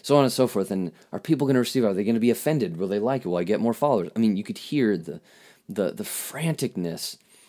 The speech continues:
the, the frenetic energy, the <laughs> torture going on in my mind. And, um, and I realized that deep down lived this feeling of feeling lost and feeling alone,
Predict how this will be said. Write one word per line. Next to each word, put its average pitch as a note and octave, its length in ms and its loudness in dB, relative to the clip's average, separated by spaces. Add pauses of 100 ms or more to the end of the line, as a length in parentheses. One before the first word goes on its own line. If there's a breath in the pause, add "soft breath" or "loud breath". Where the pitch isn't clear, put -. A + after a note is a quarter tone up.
(260 soft breath)
the, G2 320 0
the F#2 460 -2
frenetic A#2+ 720 2
energy, G#2+ 440 0
the E2+ 220 -4 (160)
<laughs> - 160 -20
torture - 720 0 (580)
going A2 200 2
on G#2+ 80 2
in G2+ 40 0
my G2+ 120 0
mind. A#2+ 420 -4 (640 loud breath)
And, A2+ 400 4
um, G2+ 440 0
and C#3+ 100 0
I C3+ 200 2
realized D3 380 4
that G2+ 180 0
deep A#2+ 300 0
down G2+ 540 2
lived F#2+ 520 0
this F2 480 -4 (800 soft breath)
feeling B2+ 880 2
of F2+ 380 -6
feeling A2 320 2
lost F#2+ 600 -2
and G2 120 -8
feeling G2 560 -2 (100)
alone, F#2 600 -2